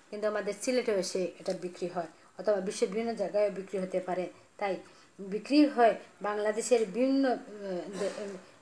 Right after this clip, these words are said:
বাংলাদেশের বিভিন্ন প্রান্তে, অথবা বাণিজ্যের আওতা অনেক বড়। ব্যবসার আওতা বড় না, কিন্তু বাণিজ্যের আওতা অনেক ব্যাপক। এটা বিশ্বের যে কোনো জায়গায় বা যে কোনো প্রান্তে এটা বিক্রি হতে পারে।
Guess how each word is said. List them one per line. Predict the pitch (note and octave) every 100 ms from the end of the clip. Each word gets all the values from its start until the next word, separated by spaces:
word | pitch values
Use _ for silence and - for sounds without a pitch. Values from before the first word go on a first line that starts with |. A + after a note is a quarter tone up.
| -
বাংলাদেশের | G3 G#3+ A3 A#3+ C4+ C4+
বিভিন্ন | A#3+ B3+ B3 G#3
প্রান্তে, | - G3 F#3 F#3 E3+ - - -
অথবা | G3 A3+ G#3+
বাণিজ্যের | G#3 G#3+ G#3 B3
আওতা | A3+ G#3+ G#3+ B3+ D#4 - - - -
অনেক | A3+ B3+ F3+
বড়। | F#3 F3
ব্যবসার | E3 G#3+ - B3+
আওতা | A#3 G#3+ G#3+ A#3+ A3 F#3+
বড় | G#3+ G#3+
না, | G#3+
কিন্তু | G#3 G#3
বাণিজ্যের | G3 G3+ G3+ A#3
আওতা | G#3+ G#3+
অনেক | G#3+ A3
ব্যাপক। | G3+ G#3 - C#4 - - - -
এটা | G3+ A3 A3 F3+
বিশ্বের | G#3 - A3
যে | F#3+ G#3+
কোনো | A#3 A#3
জায়গায় | G#3 G3+ G3
বা | G3
যে | F#3+ F#3+
কোনো | G#3+
প্রান্তে | G3+ G3+ F#3+
এটা | G3 G3
বিক্রি | F#3+ F#3+ G3+
হতে | F#3+ F#3+
পারে। | F#3 F3+ F#3+